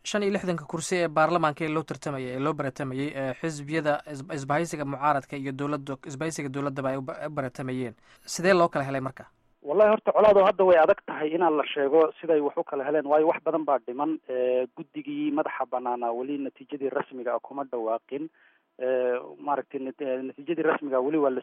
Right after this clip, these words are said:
Speaker 2: sugayaa. Een, sida uu qaanuunku dhigayo, qaanuunka cusub ee Jabuuti hadda oo ah ku lagu dabaqay uun imika ahaan la hirgeliyey doorashooyinkani, waxa uu dhigayaa maaragtay, ee,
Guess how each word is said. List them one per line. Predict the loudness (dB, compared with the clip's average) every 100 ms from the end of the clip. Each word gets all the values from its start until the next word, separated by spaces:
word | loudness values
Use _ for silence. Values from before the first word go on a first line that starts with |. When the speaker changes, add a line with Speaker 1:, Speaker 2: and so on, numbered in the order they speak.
| -8
Speaker 2:
sugayaa. | -10 -8 -10 -12 _ -14
Een, | -12 -10 -12 -14 -2
sida | 2 4
uu | 2 2
qaanuunku | 2 2 0 -4 0
dhigayo, | 2 2 0
qaanuunka | 0 0 0 0 -6
cusub | -6 -14 -14 -10
ee | -6 -4 -2 -4 -6 -10 _ _ _ _
Jabuuti | -8 -8 -2
hadda | 0 2 2
oo | 4 4
ah | 2 -2 _
ku | -6 -6 -6
lagu | -6 -6 -4
dabaqay | -4 -4 -4 -4
uun | -2
imika | -4 -4 -4 -2
ahaan | -2 -2
la |
hirgeliyey | -6 -10 -10 -8 -8 -8
doorashooyinkani, | -10 -10 -8 -8 -8 -12 -12 -14 _ _ _
waxa | -2 0
uu | 2
dhigayaa | 4 6 6
maaragtay, | 6 4 2 0 -2 0 -2 -6 -8
ee, | -4 -2 -4